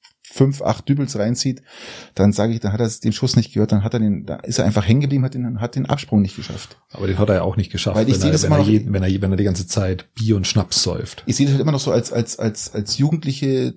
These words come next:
Speaker 1: Droge, so Party, hm, und dann so vielleicht, vielleicht bis dreißig, ich weiß es nicht, das ist so meine,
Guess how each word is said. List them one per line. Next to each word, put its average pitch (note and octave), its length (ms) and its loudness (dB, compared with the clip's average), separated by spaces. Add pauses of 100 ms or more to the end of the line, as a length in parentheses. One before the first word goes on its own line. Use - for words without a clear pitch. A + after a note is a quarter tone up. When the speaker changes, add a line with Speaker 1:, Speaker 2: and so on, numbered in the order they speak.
(140)
Speaker 1:
Droge, C#3 580 2
so C3+ 460 2 (400)
Party, B2 640 2
hm, C#3 580 2 (260)
und A#2+ 200 0
dann A#2 340 2
so A2+ 420 -2
vielleicht, A#2+ 280 2
vielleicht A#2 180 2
bis - 160 -2
dreißig, C3+ 640 -2
ich A2+ 80 -6
weiß D3+ 160 4
es C#3+ 100 -2
nicht, G#2 160 -4
das - 20 -6
ist B2 200 -2
so C3 80 2
meine, B2+ 380 4